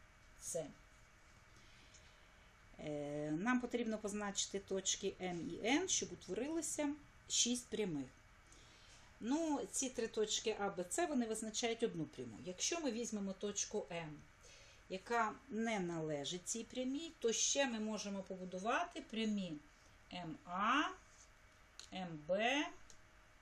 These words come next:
і М Ц. Таким чином, як ми бачимо, у нас уже утворилося чотири різних прямих. Далі ми маємо ще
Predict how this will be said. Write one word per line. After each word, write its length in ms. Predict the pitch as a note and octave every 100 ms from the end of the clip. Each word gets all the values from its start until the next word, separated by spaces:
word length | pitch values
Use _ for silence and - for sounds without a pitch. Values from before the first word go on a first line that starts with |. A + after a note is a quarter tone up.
| - - - - - - - - - - - - - - - - - -
і 240 | A#3 C#4 D#4 G#3
М 180 | A3+ A3
Ц. 260 | - A#3+ A#3
Таким 300 | F#3 F#3+ F#4
чином, 600 | - - C#4+ D4 D4+ D4+ - - - - - - - - - -
як 120 | - F#3+
ми 120 | F#3
бачимо, 640 | G#3+ C#4 D4 C#4 D4+ D4+ D4 - - - - - F#3+
у 40 |
нас 340 | G3 G3 -
уже 180 | F3+ F3+
утворилося 800 | F3 F3 A#3 D#4+ E4 C#4 - D4 C#4+ - - - - -
чотири 520 | - C4 C#4 G#3+ E3+ -
різних 480 | D#3+ E3 C#3 D3 -
прямих. 320 | D#3+ D3+ C3+ - - - - - - - - - - - -
Далі 340 | F3+ B3+ F#4 F#4
ми 120 | D4
маємо 500 | B3+ C#4 C#4+ C#4+ C#4 -
ще 600 | - - A#3+ B3 A#3+